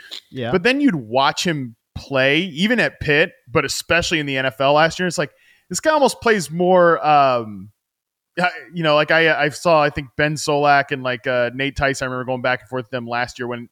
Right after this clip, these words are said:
Speaker 2: th-, one of those games was on where, like, he almost plays more like Taylor Heinicke, which I know sounds like,
Speaker 1: <laughs>
Speaker 2: "Oh God, you know, Taylor Heinicke." But,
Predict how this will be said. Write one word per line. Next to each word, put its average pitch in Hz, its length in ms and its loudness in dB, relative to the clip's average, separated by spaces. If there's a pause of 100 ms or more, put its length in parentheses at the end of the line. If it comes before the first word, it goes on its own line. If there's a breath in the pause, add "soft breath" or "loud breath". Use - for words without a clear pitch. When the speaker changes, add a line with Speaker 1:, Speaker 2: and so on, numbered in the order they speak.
Speaker 2:
th-, 127 300 -10
one 139 140 -2
of 135 40 -6
those 127 200 -6
games 120 240 -10
was 117 140 -12
on 120 220 -8
where, 113 140 -6
like, 110 260 -6 (460 soft breath)
he 190 60 2
almost 277 200 0
plays 190 220 0
more 185 140 4
like 147 160 2
Taylor 160 320 2
Heinicke, 135 520 -4
which 156 160 0
I 196 100 4
know 208 180 4
sounds 170 320 0
like, 131 140 0
Speaker 1:
<laughs> - 40 -18
Speaker 2:
"Oh 156 960 2
God, 135 460 0
you 131 80 -2
know, 120 100 -2
Taylor 156 380 2
Heinicke." 135 600 -2
But, 135 280 0